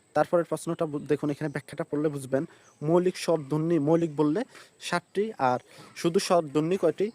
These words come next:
এটা বলা হলো এগারোটি। আর যেহেতু মৌলিক বলছে, মৌলিক হলো ষাটটি। তারপর ব্যঞ্জন বর্ণ কতটি? ঊনচল্লিশটি। যখন মৌলিক বলবে, মৌলিক ব্যঞ্জন বর্ণ কয়টি? এটা সঠিক আনসার হবে তিরিশটি। তো আশা করি আপনারা এটা বুঝে পড়বেন। তারপর প্রশ্ন, এটা দেখুন,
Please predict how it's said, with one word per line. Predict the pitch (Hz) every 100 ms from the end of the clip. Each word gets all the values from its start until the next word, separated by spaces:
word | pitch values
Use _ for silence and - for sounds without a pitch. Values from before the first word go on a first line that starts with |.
| _
এটা | 139 143
বলা | 170 180
হলো | 175 190
এগারোটি। | - 151 131 107 101 - - _ -
আর | 113 110
যেহেতু | 123 165 196
মৌলিক | 175 160 180 170
বলছে, | 180 -
মৌলিক | 185 170 165 180
হলো | 190
ষাটটি। | - 170 - 113 - -
তারপর | 151 147
ব্যঞ্জন | 135 180 180 185
বর্ণ | 175 165
কতটি? | 160 156 160 165 202
ঊনচল্লিশটি। | 165 160 139 147 - 107 - -
যখন | 123 139 185
মৌলিক | 175 196 214 160
বলবে, | 135 120 147 - - - -
মৌলিক | 165 208 220
ব্যঞ্জন | 175 202 190 180
বর্ণ | 147 139 151 -
কয়টি? | 147 143 123
এটা | 110 165 185
সঠিক | - 156 170
আনসার | 151 170
হবে | 170 196
তিরিশটি। | - 165 135 - 110 - _ _ _ -
তো | 147
আশা | 156 180
করি | 180
আপনারা | 160 156 165
এটা | 160
বুঝে | 139 143 160
পড়বেন। | 143 117 165 - _ -
তারপর | 147 -
প্রশ্ন, | 180 175 - 165 135 _ _ _ - -
এটা | 147 170
দেখুন, | 156 - 190